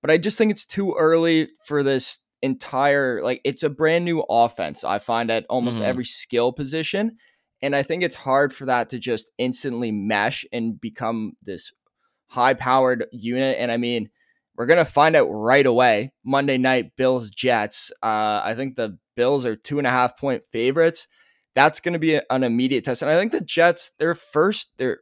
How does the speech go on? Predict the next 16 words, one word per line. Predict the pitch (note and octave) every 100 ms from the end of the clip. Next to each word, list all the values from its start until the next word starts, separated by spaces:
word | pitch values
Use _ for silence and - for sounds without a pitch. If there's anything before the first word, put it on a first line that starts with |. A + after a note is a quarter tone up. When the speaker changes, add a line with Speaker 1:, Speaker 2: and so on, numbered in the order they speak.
| _
Speaker 1:
four | - - C#3 D#3
games | B2 A2 B2 D#3+ C3+
or | A2
so, | - B2 A2+ G#2+
it's | F#2+ G#2 - -
all | A#2+ D#3+ E3
against | C3 A#2+ A#2 - - _ _ _ -
teams | C#3 C#3
that | C#3
were | B2
five | A#2+ C3+ B2+ B2+
hundred | D3 D3 C3+
or |
better | G#2 - A#2+ C3+
last | G#2 G2 A2+ A2
season. | - A2 B2 F3+ A3+